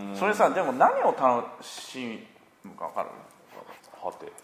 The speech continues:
Speaker 2: まあ、消印の、あのー、何県とかさ。
Speaker 1: それ何？じゃあ、例えばアメリカの切手三昧みたいな。それ、世界中から一回集まんの？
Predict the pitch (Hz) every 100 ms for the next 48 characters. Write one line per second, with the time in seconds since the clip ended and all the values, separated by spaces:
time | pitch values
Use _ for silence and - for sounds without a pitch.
0 | _ _ - - - _ _ _ _ _
1 | - 113 90 - 120 151 160 160 160 170
2 | 190 110 - - - _ _ _ _ _
3 | _ _ _ - 92 87 85 78 80 71
4 | 65 64 50 50 _ _ _ _ _ _
5 | _ _ _ _ - 101 104 107 107 107
6 | 78 - - - - - - - _ 214
7 | 208 196 113 - - 95 117 110 113 156
8 | 127 113 101 123 147 180 202 202 277 254
9 | - - - - _ _ _ _ - -
10 | 101 101 - 98 95 - - 104 101 78
11 | 76 73 76 69 69 - _ _ _ _
12 | - _ - 175 160 101 - 151 208 196
13 | 196 196 175 170 - 160 147 147 147 196